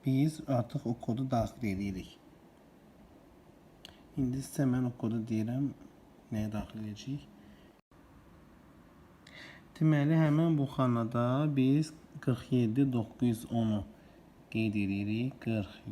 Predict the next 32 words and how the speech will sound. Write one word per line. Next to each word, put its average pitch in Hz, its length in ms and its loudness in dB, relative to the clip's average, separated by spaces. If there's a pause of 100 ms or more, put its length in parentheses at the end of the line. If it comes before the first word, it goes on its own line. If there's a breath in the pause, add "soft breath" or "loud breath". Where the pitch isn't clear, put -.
yeddi 107 420 -2 (140)
doqquz 113 720 -4
yüz 110 500 -2 (300)
on. 98 180 -6 (640 loud breath)
Aha, 120 320 2
qeyd 143 320 2
etdik 131 560 -4
burada 113 400 0 (800 loud breath)
və 139 220 2
burada 127 420 2
quş - 300 -8
işarəsini 113 760 -2
bura 110 220 -4 (100)
qoyuruq. 98 400 -6 (840)
Yəni, 113 240 -2
quş 131 120 -4 (100)
işarəsi 113 440 -2
bizdə 104 320 -2
aşağıdaydı. 107 1000 -2 (560 loud breath)
Yetmiş 113 340 -2
yüz 107 160 0
onda 104 320 0
biz 123 160 -2
qırx - 200 -10
yeddi 113 200 0
doqquz 107 300 -4
yüz 110 80 -4
on 107 120 0 (360 loud breath)
poçt - 260 0
və 120 80 0
internet 110 400 -2
sifarişlərinin 104 480 -4